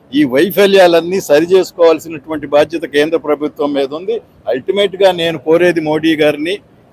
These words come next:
అట్లాగే కేంద్ర ప్రభుత్వాన్ని ఏంటంటే రైతుల్ని ఇబ్బంది పాలు పడనివ్వద్దు. ఏదైతే ప్రొడక్షన్ అయితే తగ్గిపోద్దో, ఆహార ధాన్యాలకు సంబంధించి ప్రధానంగా జరిగేటటువంటి పంటల ఉత్పత్తి ఏదైతే జరిగిపోతే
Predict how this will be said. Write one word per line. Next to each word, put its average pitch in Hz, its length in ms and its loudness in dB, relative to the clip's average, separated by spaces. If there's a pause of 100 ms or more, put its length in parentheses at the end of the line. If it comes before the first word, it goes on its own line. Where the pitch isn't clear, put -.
అట్లాగే 165 380 0
కేంద్ర 160 320 -4
ప్రభుత్వాన్ని 151 680 -6
ఏంటంటే 147 560 -8 (400)
రైతుల్ని 196 540 0
ఇబ్బంది 160 380 -2
పాలు 143 300 0
పడనివ్వద్దు. 131 840 -2 (400)
ఏదైతే 190 500 4
ప్రొడక్షన్ 180 560 -2
అయితే 180 260 -2
తగ్గిపోద్దో, 143 880 0 (300)
ఆహార 175 380 4
ధాన్యాలకు 170 560 2
సంబంధించి 156 600 -4
ప్రధానంగా 160 600 -2
జరిగేటటువంటి 151 880 -6 (100)
పంటల 160 380 2
ఉత్పత్తి 151 520 -2
ఏదైతే 151 380 -2
జరిగిపోతే 143 760 0